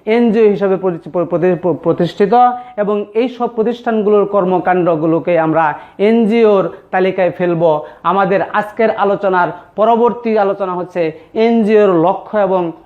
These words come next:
উদ্দেশ্যগুলোকে কি, আমরা দুইটার কথা আলোচনা করেছি ইতিমধ্যে, এনজিওর ধারণা এবং এনজিওর বৈশিষ্ট্য তোমরা বই থেকে আরও ক্লিয়ার হতে পারবে, বিস্তারিত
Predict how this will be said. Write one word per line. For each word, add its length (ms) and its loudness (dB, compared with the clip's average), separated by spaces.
উদ্দেশ্যগুলোকে 920 0
কি, 240 0
আমরা 240 0
দুইটার 340 0
কথা 220 -2
আলোচনা 320 0
করেছি 320 0
ইতিমধ্যে, 440 0
এনজিওর 420 2
ধারণা 500 0
এবং 280 0
এনজিওর 360 0
বৈশিষ্ট্য 440 -2
তোমরা 200 0
বই 220 2
থেকে 260 0
আরও 280 2
ক্লিয়ার 340 2
হতে 180 -2
পারবে, 280 0
বিস্তারিত 600 -2